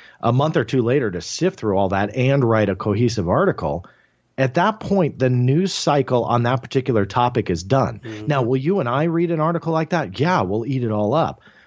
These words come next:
Speaker 1: But sadly, with the general public, they're very focused on what is happening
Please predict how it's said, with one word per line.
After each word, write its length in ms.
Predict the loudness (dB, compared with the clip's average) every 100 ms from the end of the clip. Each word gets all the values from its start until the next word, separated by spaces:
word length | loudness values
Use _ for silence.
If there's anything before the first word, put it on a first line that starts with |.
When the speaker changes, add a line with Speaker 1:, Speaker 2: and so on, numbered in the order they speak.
| _
Speaker 1:
But 160 | -2 0
sadly, 500 | 0 2 2 2 0
with 160 | 0
the 60 | -2
general 440 | -2 0 2 2
public, 500 | 0 0 0 0 -2 -2
they're 240 | 0 0
very 400 | 0 0 2 0
focused 640 | 0 0 0 0 -2 -4 -4
on 220 | 0 2
what 200 | 2 0
is 140 | 0
happening 600 | 0 0 2 0 0 -2